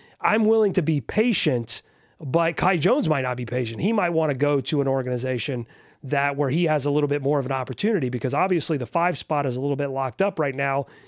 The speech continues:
It's, it's clear he's uncomfortable playing the four. So a lot of questions still left to answer. I hope they start answering them once they're mathematically eliminated.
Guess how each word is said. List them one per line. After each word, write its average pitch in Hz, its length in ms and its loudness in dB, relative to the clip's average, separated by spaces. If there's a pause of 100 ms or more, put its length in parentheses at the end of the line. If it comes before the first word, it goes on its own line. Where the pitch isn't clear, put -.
(220)
It's, 170 280 0
it's 160 140 -4
clear 202 380 0
he's 165 100 0
uncomfortable 143 560 2
playing 135 300 0
the 120 80 -2
four. 131 440 -2 (460)
So - 180 0
a 147 60 0
lot 202 200 2
of 254 60 -2
questions 180 380 2
still 165 160 2
left 151 200 0
to 147 40 -2
answer. 151 300 0
I 131 80 0
hope 175 160 0
they 180 100 2
start 147 240 0
answering 151 320 0
them 127 140 0
once 139 220 0
they're 135 180 -2
mathematically 131 560 -6
eliminated. 117 480 -10